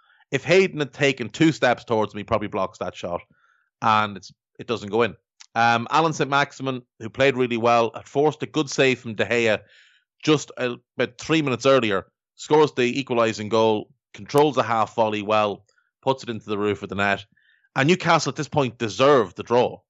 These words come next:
They deserved to be one one. Sloppy defending gifted United a, a, a two one lead,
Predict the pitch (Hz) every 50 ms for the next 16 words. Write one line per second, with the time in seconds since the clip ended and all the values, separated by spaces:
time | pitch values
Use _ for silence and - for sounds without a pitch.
0 | _ _ _ - 135 135 127 135 127 113 110 147 170 190 175 135 - - - 135
1 | 123 113 110 110 110 107 107 123 131 117 95 82 - _ _ _ _ _ _ _
2 | _ _ _ _ _ _ _ _ _ _ _ _ _ _ _ _ _ _ _ _
3 | - - _ _ _ _ _ _ _ _ _ _ _ _ - - 165 170 185 202
4 | 202 160 156 - 170 156 151 143 139 139 131 127 - _ _ _ _ _ _ _
5 | _ _ _ _ _ - 147 151 147 - 127 98 - 120 113 117 120 113 107 107
6 | 95 104 101 98 95 95 - _ _ - 98 98 98 95 92 - 95 101 - -
7 | 135 135 120 107 107 104 101 104 110 113 117 117 117